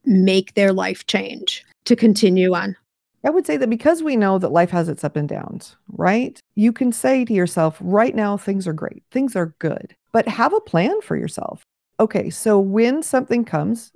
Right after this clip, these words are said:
Speaker 2: and it might be twenty years from now or whatever, that's a big stressor, what am I gonna do? How do I handle that best? And decide, you know, decide, okay, 'cause maybe it's just taking some time for yourself or whatever. Have a plan for yourself.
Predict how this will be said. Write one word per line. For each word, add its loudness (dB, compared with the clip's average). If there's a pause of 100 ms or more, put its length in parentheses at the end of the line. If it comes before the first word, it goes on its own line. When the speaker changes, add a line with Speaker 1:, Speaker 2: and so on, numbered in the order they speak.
Speaker 2:
and 4
it -2
might 0
be -4
twenty -2
years -2
from -6
now -4
or -2
whatever, -2
that's -2
a -2
big 0
stressor, -4
what -2
am 0
I 0
gonna -4
do? -10 (480)
How 2
do 2
I 4
handle 0
that -4
best? -10
And 4
decide, -2 (100)
you 0
know, -2
decide, -2
okay, -4
'cause -4 (120)
maybe 2
it's -4
just -8
taking -2
some -8
time -8
for -14
yourself -2
or -2
whatever. 0 (180)
Have 0
a 2
plan -2
for -6
yourself. -6